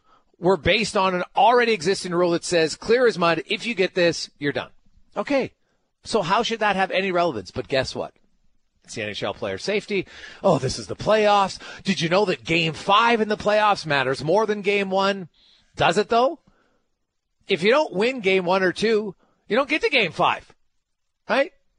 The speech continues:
You know what I mean? Like, it's, every win is the same. You need four wins. Does it matter that they come in games one, two, three, and four? Well, geez, we gotta win in game five. Well, that's way more important. No, it isn't. You need four wins.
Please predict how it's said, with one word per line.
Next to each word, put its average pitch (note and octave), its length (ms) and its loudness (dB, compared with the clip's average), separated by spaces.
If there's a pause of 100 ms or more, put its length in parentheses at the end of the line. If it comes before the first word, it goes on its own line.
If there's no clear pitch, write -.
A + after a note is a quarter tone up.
(1000)
You F#3+ 80 -6
know A#3 60 0
what A3+ 80 2
I A3 40 0
mean? B3 180 0
Like, A3+ 140 2
it's, G#3 160 -2 (300)
every C4 360 4
win A3 340 2
is G3 140 2
the F#3+ 80 -2
same. G3+ 260 0
You F3 120 0
need A#3 260 -2
four A3+ 300 2
wins. G#3 540 -4 (760)
Does G3 180 0
it G3+ 100 0
matter G#3 300 2
that G3 140 0
they F#3 120 0
come F#3+ 300 0 (220)
in F#3 180 0
games E3 360 0
one, D#3+ 240 0
two, F3+ 180 -2
three, E3 220 -2
and D3+ 80 -6
four? A#3+ 380 -2 (300)
Well, B2 260 0
geez, A#2 180 -8
we A#2+ 40 -6
gotta A#2+ 180 0
win C3+ 140 -2
in A#2+ 80 -10
game A#2+ 180 -2
five. F3 340 2
Well, G#2 100 -2
that's C3+ 240 2
way C3+ 200 0
more C#3 160 -4
important. D3+ 320 -4
No, E3+ 100 0
it F3+ 60 -2
isn't. G#2+ 220 -10
You D#3 60 -12
need E3+ 160 -6
four F#3+ 200 -2
wins. A#3 420 -8